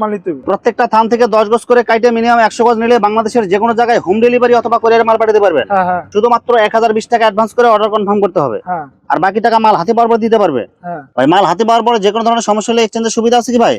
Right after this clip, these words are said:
Speaker 1: হ্যাঁ ভাই।
Speaker 2: ভাই, প্রথমে কি কালেকশন দেখাচ্ছেন ভাই?
Speaker 1: প্রথম দেখাবো দুই হাত বহরের কাপড়।
Speaker 2: অনেক সুন্দর গর্জিয়াস কালারফুল প্রিন্ট হবে, দুই হাত পানার প্রিন্টের গজ কাপড়। এগুলো হবে সিদ্ধেশ্বরী এগুলো।
Speaker 1: হ্যাঁ, হ্যাঁ, হ্যাঁ।
Speaker 2: এগুলো আপনার সিল দেয়া থাকবে, সিল দেখে আপনারা নিতে পারবেন।
Speaker 1: হ্যাঁ।
Speaker 2: দাম মাত্র?
Speaker 1: এগুলো মাত্র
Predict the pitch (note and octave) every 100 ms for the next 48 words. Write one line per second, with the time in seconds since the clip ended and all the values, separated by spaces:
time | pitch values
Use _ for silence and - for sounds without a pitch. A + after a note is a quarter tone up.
0 | - G3+ G3+ E3 C3 - D3+ G3+ A3+ A3+
1 | B3 B3 B3 A#3+ A#3+ C4+ D#4 G#3 A3 A3+
2 | A3+ A#3 G#3+ A#3 A3 G3 G#3 A3 A3 G3+
3 | F3+ C3+ - E3 F3 - B3 A#3+ G#3 G#3
4 | G3+ A3+ - - G#3+ G#3+ A#3 A3+ A3+ A3+
5 | A#3 E3 F#3 G#3 G#3+ A#3+ A3 G#3 G#3 A3
6 | G#3 G#3 A#3 A3+ A#3+ A3 A#3 A3+ B3+ G#3
7 | A#3 G3+ E3+ A#2 G#2 F#3 F3+ E3+ D3+ -
8 | _ E3 G3 G#3 A3+ A#3+ A#3 A#3 A3+ A3+
9 | B3+ C4+ - A#3 A3 G3+ G3+ F#3+ E3 C#3
10 | G#2 F2+ D#3+ C3+ - _ _ D3+ F#3 G3+
11 | - B3 D4+ _ _ G3+ A3+ G#3+ G#3 A#3
12 | A#3 -